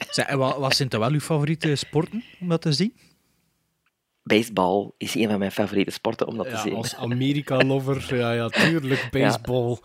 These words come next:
Speaker 1: Het is wel Super Bowl, hè, volgend weekend.
Speaker 2: Ja, maar dat is American football, hè.
Speaker 1: Ja, had je dat nog zien?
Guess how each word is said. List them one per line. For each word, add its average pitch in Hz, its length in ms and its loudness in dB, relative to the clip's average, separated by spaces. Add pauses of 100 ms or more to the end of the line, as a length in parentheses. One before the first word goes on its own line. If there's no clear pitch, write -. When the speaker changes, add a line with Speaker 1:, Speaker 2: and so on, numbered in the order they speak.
Speaker 1:
Het 117 100 2
is 107 80 6
wel 160 140 2
Super 190 300 0
Bowl, 123 200 2
hè, 143 80 2
volgend 156 340 0
weekend. 226 480 -8 (100)
Speaker 2:
Ja, 135 80 0
maar 127 100 0
dat 131 80 4
is - 160 -10
American 127 300 0
football, 98 360 -4
hè. - 400 -10
Speaker 1:
Ja, 165 60 -2
had 165 100 0
je 151 60 2
dat 170 160 2
nog 214 120 2
zien? 233 200 0